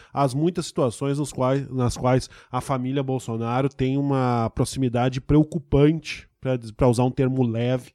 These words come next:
com criminosos dentro das forças policiais do Rio de Janeiro.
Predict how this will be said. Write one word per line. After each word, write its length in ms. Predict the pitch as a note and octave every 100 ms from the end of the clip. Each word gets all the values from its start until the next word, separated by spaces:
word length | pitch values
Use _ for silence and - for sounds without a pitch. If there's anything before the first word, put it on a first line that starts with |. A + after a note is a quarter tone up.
| _ _ _ -
com 400 | - C3 C3+ C#3+
criminosos 1000 | C3+ C#3+ E3 E3+ D3 C#3 D3 C#3 E3 - -
dentro 580 | C3+ B2+ B2+ C3 C#3 - _ _
das 180 | C3 B2+
forças 560 | - C3 - C3+ A#2+ - _ _
policiais 600 | - B2+ B2 - A#2+ B2
do 80 | B2
Rio 160 | A#2 B2+
de 80 |
Janeiro. 420 | A#2 C3+ A#2 A2